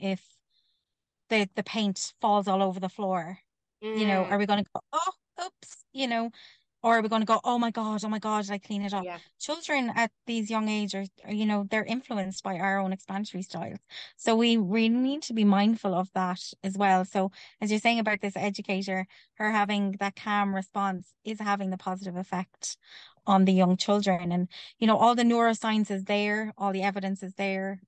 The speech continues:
Speaker 1: as well about mindfulness, how, you know, it really is, can make such a difference for, for people. Um,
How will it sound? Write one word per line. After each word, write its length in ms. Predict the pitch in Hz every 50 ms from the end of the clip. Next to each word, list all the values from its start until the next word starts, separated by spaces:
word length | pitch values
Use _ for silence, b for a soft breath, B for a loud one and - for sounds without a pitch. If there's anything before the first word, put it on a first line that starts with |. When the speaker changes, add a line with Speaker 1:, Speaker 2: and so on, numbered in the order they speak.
| _
Speaker 1:
as 100 | - 196
well 400 | 190 190 196 190 185 185 190 196
about 300 | - 196 202 208 202 196
mindfulness, 580 | 202 202 202 202 208 - - 208 202 208 208 - _ b b b b b b b b _
how, 560 | - - 196 190 185 185 180 175 180 - - _
you 180 | - 214 220 202
know, 220 | 190 185 185 180 -
it 140 | - 196 196 202 202
really 480 | 196 202 202 208 202 196 190 180 180 - -
is, 460 | 196 190 185 185 180 165 190 - _ _ _ _ _ _ _ _ _ -
can 180 | 240 220 208
make 260 | 202 202 202 190 - -
such 260 | - 247 240 - -
a 40 | 214
difference 440 | 214 208 196 - 190 185 185 -
for, 360 | - - 190 175 175 170 196 190 _ _ _ -
for 100 | 208 190
people. 400 | 190 208 202 - 180 165 175 B B B B B B B B _ -
Um, 580 | 202 196 190 190 185 190 190 185 185 180 -